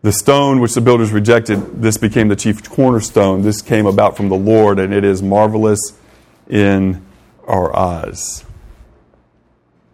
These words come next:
So again, this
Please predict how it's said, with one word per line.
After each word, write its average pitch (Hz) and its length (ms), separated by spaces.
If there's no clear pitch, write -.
So 135 180
again, 131 300
this 117 300